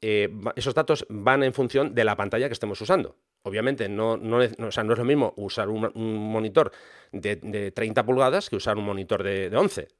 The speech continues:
Entonces, eh, lo que hacemos de esa forma es decirle al catálogo de Lightroom, "A ver, en función de mi pantalla, que es un once pulgadas, mm, créame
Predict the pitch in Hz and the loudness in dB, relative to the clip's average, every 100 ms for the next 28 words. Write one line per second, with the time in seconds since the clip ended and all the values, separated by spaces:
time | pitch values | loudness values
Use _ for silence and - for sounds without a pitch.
0 | _ _ 104 92 117 151 - - - 90 | _ _ -10 -6 -2 -2 -2 -8 -12 -10
1 | 92 98 127 120 - - 107 120 135 - | -8 -6 -4 -4 -4 -8 -4 -2 -2 0
2 | - 151 95 98 - 95 95 - 95 90 | 0 0 -2 -6 -6 -6 -6 -6 -8 -6
3 | 90 - 95 92 90 90 87 95 98 131 | -8 -10 -8 -6 -4 -6 -6 -4 2 2
4 | - - - - - - 120 113 113 147 | 2 -8 -20 -20 -20 -4 -4 -2 0 2
5 | 151 147 151 151 131 82 - - 101 123 | 4 4 4 2 0 -4 -6 -6 -4 -2
6 | 117 117 113 - 131 131 143 165 190 214 | -2 -2 -4 0 0 2 4 6 6 4
7 | - - 107 104 127 127 131 139 | -2 -12 -12 -6 -2 0 2 0